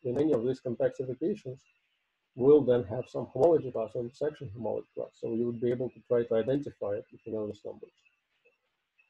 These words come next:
And we have, we can just compute them. There is one other reason you might care about these numbers, and I'll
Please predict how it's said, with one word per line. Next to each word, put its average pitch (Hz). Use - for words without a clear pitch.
And 117
we -
have, -
we 120
can 131
just 139
compute 135
them. 120
There 170
is 156
one 190
other 165
reason 127
you 120
might 117
care 175
about 123
these 113
numbers, 117
and 110
I'll 110